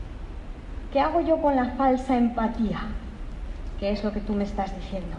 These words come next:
Pobrecito de mí. Me uno a un sistema de pensamiento que me dice, "Mm, fíjate, no vales nada, pero la unión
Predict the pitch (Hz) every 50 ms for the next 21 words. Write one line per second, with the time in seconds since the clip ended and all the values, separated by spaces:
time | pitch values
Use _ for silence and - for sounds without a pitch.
0 | - - - - 302 277 277 277 294 277 247 - - 320 285 254 - - - -
1 | 240 175 180 208 220 214 214 220 233 262 247 220 - - - - - - - -
2 | - - - - - - - - - - - - - - 208 214 247 311 349 330
3 | 285 254 285 302 320 339 - - 349 320 311 302 285 277 285 294 285 269 285 277
4 | 269 285 320 330 320 370 370 - 320 277 247 240 240 240 226 - - 233 202 156
5 | - - - - - - - - - - - - - - 247 240 233 233 233 233
6 | 226 226 220 214 208 - - - - - 277 262 - 269 240 - 190 - - -
7 | - - - - - - - - - - - 220 240 247 262 277 302 311 285 269
8 | 254 254 269 320 320 277 - - - - - - - - - - - - - 226
9 | 214 208 208 208 196 196 196 220 262 311 311 294 285 285 277 254 - -